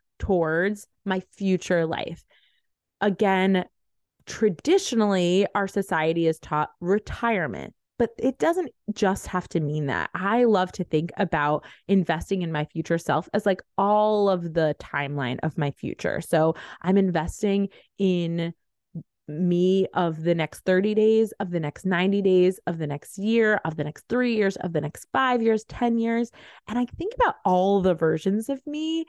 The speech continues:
kind of, like, in, there's a new Taylor Swift, I think it's a Visa commercial or maybe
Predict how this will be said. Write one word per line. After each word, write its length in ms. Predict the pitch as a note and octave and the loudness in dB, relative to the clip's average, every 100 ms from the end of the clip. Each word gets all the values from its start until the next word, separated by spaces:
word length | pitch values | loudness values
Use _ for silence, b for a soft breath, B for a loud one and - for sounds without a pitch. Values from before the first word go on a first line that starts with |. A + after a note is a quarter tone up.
| B B - | B B -12
kind 320 | - B3+ C4 | -2 0 2
of, 180 | C4+ A#3 | 2 2
like, 420 | A3 G3+ G3 G3 b _ - | 4 4 2 -2 b _ 0
in, 560 | G#3 G3+ F#3 G3 F#3+ - _ _ _ | 4 4 0 -6 -12 -12 _ _ _
there's 160 | G3 G3+ | 0 2
a 80 | G#3+ | 2
new 560 | F3+ F3+ G3+ A#3+ B3+ - | 0 -2 -2 -2 -4 -6
Taylor 580 | - F3 F3 F3+ F3+ F#3 | -8 -2 0 2 0 -4
Swift, 400 | - E3 F3 - | -6 -4 -4 -4
I 80 | E3+ | -8
think 140 | G3+ | -6
it's 100 | C4 | -2
a 60 | F3+ | -2
Visa 440 | D3+ D#3 F3+ B3+ | -2 -4 0 -2
commercial 720 | C4+ D4 D#4 D4+ E4 F4 E4+ | 0 -4 -4 -2 2 2 2
or 100 | G3 | 2
maybe 260 | F3+ E3+ | 2 2